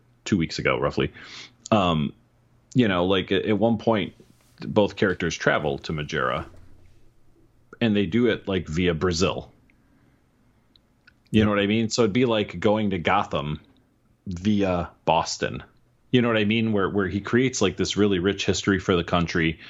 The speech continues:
and makes it a really, um, believable place, um, insofar as it relates to its political, um, you know, a-, an uprising that happened o-, of sorts and the politics, and then its relation to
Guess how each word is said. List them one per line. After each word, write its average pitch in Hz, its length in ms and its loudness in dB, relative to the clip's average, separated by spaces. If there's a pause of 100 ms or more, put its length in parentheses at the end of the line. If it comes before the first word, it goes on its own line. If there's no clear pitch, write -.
(640)
and 98 220 2
makes 101 260 0
it 95 80 2
a 80 80 2
really, 85 560 -2
um, 76 280 0
believable 87 640 2
place, - 640 -2 (600)
um, 65 280 0
insofar 85 680 2
as 80 200 -6 (140)
it - 100 -2
relates 85 460 0
to 85 200 2
its 80 180 -2
political, 92 920 0
um, 57 380 -2
you 85 240 -2
know, 76 140 2
a-, 76 260 0
an 85 80 2
uprising 92 580 0
that 82 100 0
happened 82 480 0
o-, 73 100 4
of 87 220 -4
sorts - 560 0
and 78 380 0
the 92 140 2
politics, 87 920 0
and 90 180 0
then 85 120 2
its - 180 -2
relation 87 480 2
to 82 220 -2